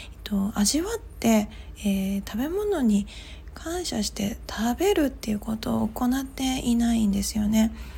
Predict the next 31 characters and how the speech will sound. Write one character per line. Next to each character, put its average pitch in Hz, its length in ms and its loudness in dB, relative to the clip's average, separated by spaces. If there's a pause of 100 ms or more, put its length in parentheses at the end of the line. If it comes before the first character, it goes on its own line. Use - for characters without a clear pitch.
(400)
な 349 80 2
ん 294 140 4
で、 262 200 4
や 247 120 2
っ 247 100 -4
ぱ 349 140 2
り 269 180 2
味 226 220 6
覚 277 400 0
と 320 160 -2
か 226 320 2 (100)
嗅 277 240 0
覚 - 320 -4
と 202 140 -4
か、 220 320 2 (280)
そ - 200 -2
の 311 100 -6
あ 339 80 -6
た 277 160 -4
り 220 140 0
も 226 260 4
ど 247 180 0
ん 262 60 -2
ど 208 160 2
ん 196 60 4
鈍 226 320 6
化 247 160 0
し - 100 4
て、 240 340 -2 (380)
し - 120 -4
て 240 420 -2